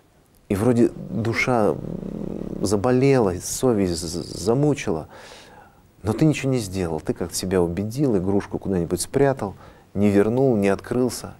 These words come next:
не покаялся, не исправился. Проходит какое-то время, и ты уже, э, спокойно, уверенно залазишь в отцовский карман, и там достаешь, э, денежку,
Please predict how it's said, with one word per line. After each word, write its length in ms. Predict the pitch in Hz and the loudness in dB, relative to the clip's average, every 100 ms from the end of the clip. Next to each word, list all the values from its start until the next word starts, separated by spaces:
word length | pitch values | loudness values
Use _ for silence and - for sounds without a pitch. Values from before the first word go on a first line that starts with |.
| - | -6
не 140 | 98 | -4
покаялся, 680 | 104 107 127 110 76 69 - | -2 -2 -2 -2 -4 -8 -10
не 100 | 92 | -8
исправился. 640 | 92 - 110 90 80 - - - - - - - _ _ _ _ | -8 -6 -6 -6 -8 -16 -20 -20 -20 -20 -20 -20 _ _ _ _
Проходит 280 | - - 117 | -8 -2 -2
какое-то 300 | - 107 107 | 0 -2 0
время, 400 | 98 131 131 85 - - _ _ | 0 0 0 -4 -10 -20 _ _
и 60 | - | -12
ты 140 | - | -4
уже, 300 | 127 92 87 - - - - - | -2 -2 -4 -8 -20 -20 -20 -16
э, 360 | - - - - | -12 -10 -10 -12
спокойно, 520 | - 90 - 135 101 | -10 -8 2 2 4
уверенно 460 | 87 110 110 90 85 | 2 2 2 -2 -4
залазишь 580 | 92 110 113 78 - | -2 0 -2 -4 -6
в 60 | 90 | -6
отцовский 420 | 87 - 90 - | -4 -2 -4 -6
карман, 580 | - 92 90 98 113 113 - _ _ _ _ _ _ _ - | -4 -2 0 0 -2 -6 -14 _ _ _ _ _ _ _ -20
и 60 | |
там 340 | - - 113 101 | -6 -2 0 -2
достаешь, 840 | 85 - 92 90 82 - - - - | -4 -4 -2 -2 -4 -10 -14 -18 -16
э, 600 | - - - - 50 - - - _ _ - - - | -12 -10 -10 -10 -10 -12 -16 -20 _ _ -20 -20 -14
денежку, 800 | 90 85 104 117 113 - - 104 | -8 -2 0 0 -6 -12 -16 -18